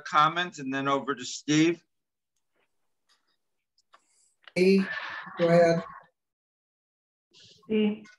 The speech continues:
Speaker 3: as I see God in my life, I think of ways that I could be closer to God. And to me, it's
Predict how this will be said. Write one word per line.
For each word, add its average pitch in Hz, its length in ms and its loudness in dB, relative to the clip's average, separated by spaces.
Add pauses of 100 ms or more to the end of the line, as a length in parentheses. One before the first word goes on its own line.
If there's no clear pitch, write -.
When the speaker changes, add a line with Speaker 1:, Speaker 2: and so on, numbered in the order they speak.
(1040)
Speaker 3:
as 220 220 2
I 254 360 2
see 220 240 -2
God 208 520 -2
in 190 160 2
my 214 240 0
life, 170 480 -2 (1400)
I 226 200 0 (120)
think 240 260 0
of 202 180 0 (320)
ways 220 640 4 (100)
that 196 140 2
I 196 160 -2
could 196 240 -8
be 190 200 -10
closer 240 640 2
to 165 60 -10
God. 147 520 -2 (760)
And 196 260 4
to 214 80 0
me, 233 260 4
it's 208 160 0